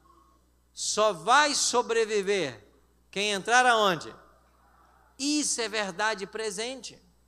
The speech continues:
Não tem coisa mais importante a ser anunciada.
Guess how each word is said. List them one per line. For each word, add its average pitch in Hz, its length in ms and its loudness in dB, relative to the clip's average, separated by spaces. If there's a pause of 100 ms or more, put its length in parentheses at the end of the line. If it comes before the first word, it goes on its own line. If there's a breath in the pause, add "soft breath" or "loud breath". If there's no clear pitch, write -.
(680)
Não 294 240 0
tem 320 240 -6
coisa 240 360 -2
mais 220 260 -4
importante 202 680 -6
a 190 40 -4
ser 202 200 -4
anunciada. 214 800 -8